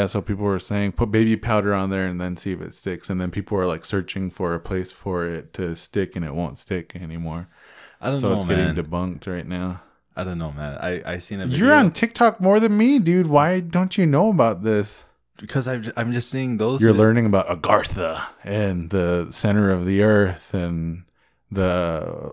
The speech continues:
Speaker 2: Lemurians and the lizard people.
Speaker 1: Dude, lizard people is a whole nother topic I wanna get into
Speaker 2: The
Speaker 1: later.
Speaker 2: Lemurians are too. They're supposed to live in the center of the earth.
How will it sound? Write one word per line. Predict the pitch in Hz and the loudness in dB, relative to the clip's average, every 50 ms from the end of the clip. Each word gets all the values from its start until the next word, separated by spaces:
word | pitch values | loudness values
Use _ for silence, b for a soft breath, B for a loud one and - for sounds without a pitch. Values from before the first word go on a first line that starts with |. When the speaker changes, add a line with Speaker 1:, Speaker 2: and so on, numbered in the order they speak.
| _ - - | _ -4 0
Speaker 2:
Lemurians | 110 107 92 90 98 104 107 107 107 104 101 101 98 98 92 92 92 92 87 85 | 0 2 2 2 2 4 4 4 4 4 4 2 2 2 2 2 0 0 -2 -4
and | 92 85 | -4 -4
the | 85 85 85 | -4 -2 -2
lizard | 87 92 98 95 101 104 95 85 82 | -2 -2 -2 0 0 -2 -2 -2 -2
people. | - 95 95 - - 98 95 95 90 87 - _ _ _ _ _ _ _ | -2 -4 -2 -2 0 0 0 0 -2 -4 -8 _ _ _ _ _ _ _
Speaker 1:
Dude, | - 110 - 104 104 90 80 73 | -20 -18 -14 -12 -12 -12 -12 -10
lizard | 82 90 90 101 98 - | -12 -10 -10 -12 -14 -12
people | - 98 80 _ _ _ | -14 -16 -16 _ _ _
is | - | -12
a | 92 85 | -10 -10
whole | 82 82 82 | -8 -8 -8
nother | 80 82 80 80 78 | -8 -8 -8 -10 -10
topic | - - - 85 82 - 87 78 | -12 -10 -10 -10 -10 -10 -14 -12
I | 80 | -12
wanna | 76 73 73 73 71 | -12 -10 -10 -12 -12
get | 73 73 71 | -12 -12 -12
into | 73 76 - - 151 | -12 -14 -14 -10 -2
Speaker 2:
The | 117 120 139 | 4 6 6
Speaker 1:
later. | 131 120 135 | 6 8 6
Speaker 2:
Lemurians | 139 131 143 185 240 277 277 247 208 185 | 4 4 4 4 4 4 4 4 4 4
are | 208 208 208 | 2 2 2
too. | 202 - 233 262 277 269 | 0 0 2 2 2 2
They're | 180 120 | 2 0
supposed | 113 - - - 135 139 | 0 -2 -2 -4 -4 -2
to | - 147 | -2 -4
live | 139 135 143 147 | -2 -2 0 -2
in | 151 151 | -2 -4
the | 151 143 | -4 -4
center | - 156 151 156 156 | -6 -6 -4 -4 -2
of | 156 151 | -2 -2
the | 156 | -2
earth. | 156 170 190 185 156 - | -4 -4 -4 -6 -8 -10